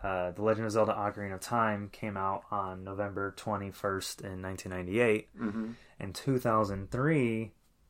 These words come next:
Speaker 1: one of my personal favorite games of all time
Speaker 2: Same.
Speaker 1: released.
Speaker 2: Don't gatekeep.
Speaker 1: I mean, I'm just saying mine. I'm just speaking for myself. I don't wanna say our favorite game.
Speaker 2: Right.
Speaker 1: Um,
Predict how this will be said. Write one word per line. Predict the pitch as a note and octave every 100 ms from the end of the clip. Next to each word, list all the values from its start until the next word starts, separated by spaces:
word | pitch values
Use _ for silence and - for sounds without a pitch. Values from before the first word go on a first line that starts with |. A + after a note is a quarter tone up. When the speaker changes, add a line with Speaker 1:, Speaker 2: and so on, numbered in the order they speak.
| _ _
Speaker 1:
one | G#2+
of | G#2
my | G2 G#2 G2+ G2
personal | G2+ F2+ - F#2+ F2+ F2 E2+ -
favorite | G2+ F#2 F2
games | F#2 F2+ F2+
of | F2+
all | F2
time | F2 F#2 F2
Speaker 2:
Same. | F2 A2+ A2 A2 A2+ A#2 -
Speaker 1:
released. | G2+ G2+ F#2+ F2 - - -
Speaker 2:
Don't | G#2 A#2
gatekeep. | G#2+ G#2+ G#2+ - A2 G#2+ - - -
Speaker 1:
I | B2+
mean, | C3+ C3+
I'm | D3+
just | F3
saying | F3+ C#3
mine. | B2+ A2+ G#2
I'm |
just | A2+ -
speaking | C3+ B2
for | A#2
myself. | F#2 - A2+ F#2
I |
don't | G#2+
wanna | G#2 G2
say | G2 F#2+
our | G2+ G2 G2+
favorite | F#2 F2+ F2 E2 E2+
game. | F2 E2+ F2 - -
Speaker 2:
Right. | - F2+ A2 F#2+ F2+
Speaker 1:
Um, | F2 F2